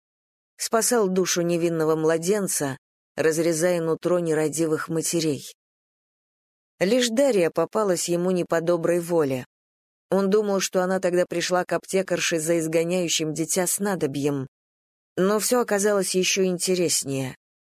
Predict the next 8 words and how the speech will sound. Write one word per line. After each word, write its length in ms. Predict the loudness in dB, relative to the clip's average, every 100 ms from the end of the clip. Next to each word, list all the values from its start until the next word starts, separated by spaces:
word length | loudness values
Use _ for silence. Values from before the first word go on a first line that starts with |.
| _ -2
Пока 260 | 0 2
она 140 | 2 0
тешилась 580 | 0 0 2 2 0 -4
с 60 |
конюхом, 720 | 0 0 2 -2 -2 -4 -4 -10 _ _ _
он 200 | 0 0
ждал. 520 | -2 0 0 0 -6 -14 _ _ _ _ _ 0
Прикидывал, 720 | 2 2 0 2 4 4 4